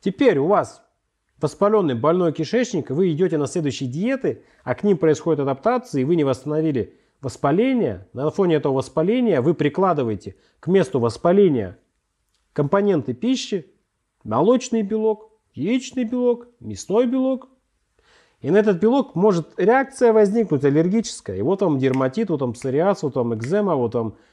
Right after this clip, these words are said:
аутоиммунные, ревматоидные все дела и прочие дела.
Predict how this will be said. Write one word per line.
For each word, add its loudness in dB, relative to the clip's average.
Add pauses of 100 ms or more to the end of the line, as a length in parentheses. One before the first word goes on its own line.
(400)
аутоиммунные, 0
ревматоидные -2
все -8
дела 0
и 2
прочие -4
дела. -8